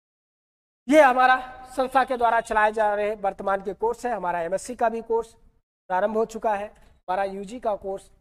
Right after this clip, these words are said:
अतिशीघ्र लॉन्च होने वाला है, हमारा एफ़ओ का बैच प्रगति पर है और हमारा टीए का बैच भी ऑनलाइन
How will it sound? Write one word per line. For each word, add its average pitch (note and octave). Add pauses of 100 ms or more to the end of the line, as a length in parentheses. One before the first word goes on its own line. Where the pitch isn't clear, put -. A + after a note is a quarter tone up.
(100)
अतिशीघ्र F#3+ (380)
लॉन्च G3+
होने A3
वाला G#3+
है, A#3
हमारा -
एफ़ओ G3
का A3+
बैच F#3 (280)
प्रगति G3
पर A3
है F#3 (240)
और F3+
हमारा F3
टीए C4
का G3
बैच F3
भी E3+
ऑनलाइन D#3